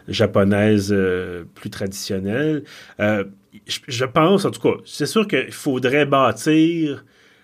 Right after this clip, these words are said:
un univers autour d'autres personnages. En même temps, je pense qu'il y a certains jeux, je sais pas si c'était Matrix Relo-, euh, Online ou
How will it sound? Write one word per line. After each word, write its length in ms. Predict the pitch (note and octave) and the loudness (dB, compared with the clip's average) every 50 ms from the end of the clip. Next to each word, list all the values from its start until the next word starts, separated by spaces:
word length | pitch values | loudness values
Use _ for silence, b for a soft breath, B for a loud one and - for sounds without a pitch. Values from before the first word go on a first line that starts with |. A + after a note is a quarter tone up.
| b b - | b b -4
un 140 | A#2+ A#2 | -2 0
univers 960 | A#2 B2 B2+ B2+ B2 A#2+ A#2 A2 A#2 A#2 B2 C3 C#3 C#3 C#3 C3 B2 A#2 G#2+ G#2+ | 0 0 0 0 0 -2 0 2 2 4 4 4 4 4 4 4 4 2 2 0
autour 340 | A2+ A2+ A2+ - C#3 A#2+ | -2 -2 -2 -2 -4 -2
d'autres 220 | A2+ A2+ B2+ C3 C3+ | -2 0 0 -2 0
personnages. 720 | - C#3 A2+ - - A#2+ A2 A2 A2 A2+ D3+ F#3 G#3+ G3 D3+ | 0 -2 -2 0 2 0 2 2 0 0 -2 -2 -2 -2 -2
En 60 | B2+ | 0
même 160 | B2 A#2+ A#2 | 0 0 0
temps, 140 | A#2 C#3+ C#3 | 2 0 -2
je 100 | - - | 0 0
pense 160 | - C#3+ C#3+ | 0 0 0
qu'il 140 | - C#3 A#2+ | 0 0 0
y 60 | A#2 | 2
a 80 | A#2 A#2 | 0 0
certains 480 | A#2 D3 C3+ - - C#3+ B2+ A#2+ A#2 A2+ | 0 -2 -4 -2 -2 -2 0 0 0 0
jeux, 500 | A2 G#2+ A2+ B2+ C#3 D3 D3+ D3 D3+ D3+ B B B B B B B B B | 0 -2 -2 -2 0 0 0 -2 -4 -6 B B B B B B B B B
je 80 | - | -12
sais 40 | - | -4
pas 120 | - E3+ D#3+ | -2 -2 -2
si 60 | - - | 2 0
c'était 80 | C3+ | 2
Matrix 680 | A#2+ A#2 A#2+ B2 A#2 - - D#3+ D#3+ D#3 - - - - - | 2 4 2 0 0 2 0 0 0 0 -6 -8 -10 -12 -14
Relo-, 460 | B2+ A#2+ B2+ C3 C3 C3+ C3+ C#3 C3+ | -8 -2 -2 2 2 4 2 2 2
euh, 400 | B2+ A#2 A2+ A2+ A2+ A2 A2 A2+ A2+ | 0 0 2 2 0 0 0 0 0
Online 520 | A#2 B2 A#2+ A#2+ A#2+ B2+ C3+ C#3+ D3 D3 C#3 | 0 0 0 0 0 2 2 2 2 2 2
ou 320 | B2 A#2+ A#2 A2+ A#2 A#2 | 2 2 0 0 -2 -6